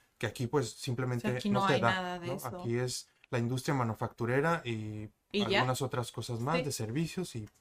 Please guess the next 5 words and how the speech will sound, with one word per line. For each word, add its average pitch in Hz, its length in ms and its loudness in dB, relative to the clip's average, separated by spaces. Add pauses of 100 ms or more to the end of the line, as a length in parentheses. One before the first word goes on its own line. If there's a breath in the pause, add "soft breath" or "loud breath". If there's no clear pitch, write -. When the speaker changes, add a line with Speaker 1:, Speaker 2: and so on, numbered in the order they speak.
Speaker 1:
punto, 123 360 -2
¿no? 160 160 -4 (880 loud breath)
Y 165 160 6
luego, 160 460 6 (380)
en, 127 180 0